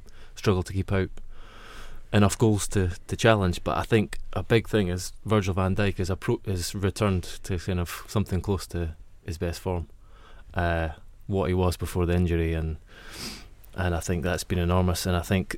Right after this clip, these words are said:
there's s-, signs as well that they're kind of figuring out how to defend when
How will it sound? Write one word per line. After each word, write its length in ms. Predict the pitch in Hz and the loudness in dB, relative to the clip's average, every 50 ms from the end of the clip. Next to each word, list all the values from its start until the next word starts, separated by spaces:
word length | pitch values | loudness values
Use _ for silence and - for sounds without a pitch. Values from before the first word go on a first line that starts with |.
| - - | -4 0
there's 160 | 107 101 92 | 2 2 4
s-, 380 | - - - - - - - - | 4 4 4 4 4 2 2 0
signs 520 | - - - - - 139 147 147 131 110 | -2 -2 2 6 10 10 10 10 10 8
as 120 | 110 104 98 | 8 8 8
well 200 | 117 120 113 107 | 10 10 10 10
that 100 | 104 73 | 8 8
they're 100 | 87 98 | 4 4
kind 180 | - 117 107 101 | 6 6 6 6
of 260 | 101 90 - - - - - - - - - - - - - - - - - - - - - - | 6 4 0 -4 -10 -12 -16 -20 -20 -20 -20 -20 -20 -20 -20 -20 -20 -20 -20 -20 -20 -20 -20 -20
figuring 640 | - - - - - - 113 107 101 104 104 98 | -20 -18 -18 -4 2 6 6 8 8 8 10 10
out 140 | 104 104 95 | 10 8 8
how 140 | 87 98 101 95 | 8 8 6 6
to 140 | - 107 | 6 4
defend 520 | 95 101 90 - 110 101 98 95 95 87 - - - | 4 4 4 6 8 8 8 8 6 4 2 -4 -6
when 420 | - 110 101 101 98 98 95 92 | -2 2 6 6 6 8 6 4